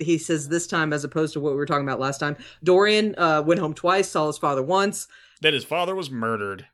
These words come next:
Speaker 1: His father was murdered, remember that. But he went to Canaris. I guess that's the place where the Qunari are.
Speaker 2: Okay, yeah,
Speaker 1: And
Speaker 2: sounds
Speaker 1: then,
Speaker 2: right.
Speaker 1: and then he talks about his friend May-,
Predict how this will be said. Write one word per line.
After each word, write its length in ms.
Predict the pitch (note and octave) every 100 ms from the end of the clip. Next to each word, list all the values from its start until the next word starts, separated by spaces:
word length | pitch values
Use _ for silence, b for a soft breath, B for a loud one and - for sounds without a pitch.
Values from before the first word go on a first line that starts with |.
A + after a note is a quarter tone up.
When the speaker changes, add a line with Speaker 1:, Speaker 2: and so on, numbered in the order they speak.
| - -
Speaker 1:
His 180 | A#3+ A3
father 320 | - G#3+ C#4
was 200 | C4+ B3
murdered, 380 | G3 F3 D#3+ E3
remember 360 | E3 F#3+ F#3+ F#3+
that. 280 | D3 D3 - B B B
But 80 | G#3
he 60 |
went 160 | A3 D4
to 100 | C#4
Canaris. 560 | - F#3+ F3 D#3+ C3+ -
I 80 | E3
guess 260 | F#3+ E4
that's 180 | F4+ F4
the 80 | -
place 260 | C4 A#3 -
where 120 | E3+
the 80 | D#3+
Qunari 520 | G#3 D3 D3 D#3 C3
are. 460 | B2 B2+ G3 A#3 - _ -
Speaker 2:
Okay, 300 | A2+ G#2+ F#3
yeah, 340 | - G#2+ G#2+ G3
Speaker 1:
And 140 | A3 B3
Speaker 2:
sounds 100 | C4
Speaker 1:
then, 80 | A3+
Speaker 2:
right. 80 | A#3
Speaker 1:
and 80 |
then 120 | C4+ D4+
he 100 | C#4+
talks 260 | C#4 C4
about 220 | B3 A#3+ A3
his 160 | G#3+
friend 580 | - A3+ G#3+ F#3+ D#3 D3
May-, 280 | D3+ F3